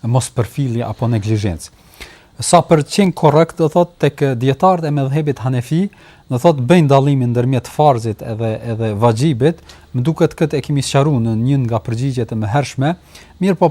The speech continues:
për, për të sqaruar, do thotë, për shikuesit e juaj, unë edhe një herë them se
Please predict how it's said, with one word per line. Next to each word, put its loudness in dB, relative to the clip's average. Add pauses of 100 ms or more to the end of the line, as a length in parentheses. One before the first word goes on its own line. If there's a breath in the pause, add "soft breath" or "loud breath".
për, 2
për -4
të -4
sqaruar, 2
do -2
thotë, -4
për -4
shikuesit -6
e -4
juaj, -2
unë -4
edhe 0
një 0
herë -2
them -2
se -2